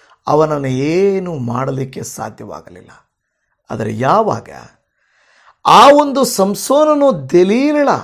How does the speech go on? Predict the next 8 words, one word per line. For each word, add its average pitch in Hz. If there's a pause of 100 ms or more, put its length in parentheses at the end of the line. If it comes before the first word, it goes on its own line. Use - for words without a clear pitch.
(680)
ದಾಸನಾದನೋ, 135 (1080)
ಯಾವಾಗ 269
ದೆಲೀಲಳ 233
ದಾಸನಾಗಿ 233
ಆಕೆಯ 214
ಮಾತನ್ನು 202
ಕೇಳಲಿಕ್ಕೆ 214
ಹೊರಟನೋ, 156